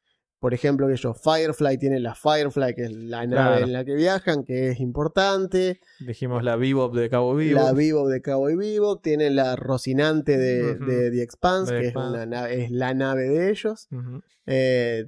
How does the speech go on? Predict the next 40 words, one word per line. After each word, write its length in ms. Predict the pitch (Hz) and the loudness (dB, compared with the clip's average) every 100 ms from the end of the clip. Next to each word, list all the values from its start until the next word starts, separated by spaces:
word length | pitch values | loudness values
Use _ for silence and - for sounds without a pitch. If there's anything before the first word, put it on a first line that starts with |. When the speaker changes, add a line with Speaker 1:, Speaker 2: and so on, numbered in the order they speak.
| - | -2
Speaker 1:
tenés 380 | 131 139 143 139 | 0 2 0 0
de, 220 | 131 131 | 0 0
el 160 | 123 | 0
halcón 320 | 120 117 131 131 127 | -2 0 0 0 2
Speaker 2:
El 100 | 127 | 2
halcón 60 | 160 | 2
Speaker 1:
milenario. 180 | 185 127 | 4 4
Speaker 2:
milenario, 440 | 127 131 127 120 | 4 2 0 -2
tal 160 | 123 117 | -2 0
cual. 160 | 131 139 | 2 4
Speaker 1:
El 60 | |
Aluminum 380 | 156 160 147 135 | 4 4 2 2
Falcon, 380 | 165 165 143 135 | 2 2 2 2
diría. 340 | 135 135 131 127 | 2 2 2 0
Speaker 2:
<laughs> 200 | 147 160 | -2 -2
Aluminum. 840 | 156 - 233 - 220 - 247 220 - | -2 0 -4 -2 -6 -4 -2 -2 0
Speaker 1:
"What 140 | 165 185 | 0 2
the 80 | 143 - | -2 -2
fuck 160 | 196 160 | -6 -4
is 100 | 160 | -4
an 100 | 156 | -2
Aluminum 360 | 160 160 139 | -2 -4 -4
Falcon?", 460 | 135 131 120 131 147 - | -6 -6 -8 -12 -8 0
eh, 180 | 147 139 | 2 4
diría 260 | 143 143 | 2 4
el 100 | 139 | 4
emperador. 480 | 135 135 135 139 131 - | 2 2 2 2 -2 -8
Speaker 2:
<laughs> 140 | 180 - | -20 -12
Sí. 280 | - - 180 151 - - 160 | -8 -2 0 0 -6 -4 0
Speaker 1:
Eh, 1000 | 160 156 151 147 147 143 139 135 131 - _ - 156 _ _ _ _ _ _ _ | 2 2 2 2 2 2 2 2 0 -4 _ -16 -16 _ _ _ _ _ _ _
y 480 | 180 175 160 151 139 | -8 -4 0 0 0
qué 120 | 139 269 | -2 -2
sé 80 | |
yo, 160 | 233 110 | -2 -2
digamos. 400 | 113 117 120 - | -2 -2 -6 -2
Y, 160 | 135 131 | 0 2
eh, 200 | 127 143 | 0 -2
bueno, 240 | 147 135 | 0 2
el 60 | 131 | 2
Enterprise. 600 | 170 147 123 123 113 - | 2 0 -2 -4 -6 -10